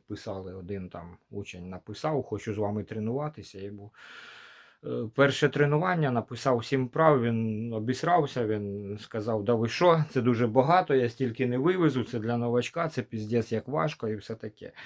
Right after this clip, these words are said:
Я вам скажу, що я йому написав, дивіться.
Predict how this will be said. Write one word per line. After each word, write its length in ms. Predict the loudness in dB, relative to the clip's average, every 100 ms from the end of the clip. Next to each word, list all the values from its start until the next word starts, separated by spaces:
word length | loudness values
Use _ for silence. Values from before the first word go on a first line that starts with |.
| -20 -8
Я 120 | -4
вам 140 | -4
скажу, 300 | -4 -4 -4
що 260 | -4 -4 -4
я 80 | -4
йому 200 | -8 -16
написав, 420 | -20 -20 -20 -20
дивіться. 360 | -14 -14 -14 _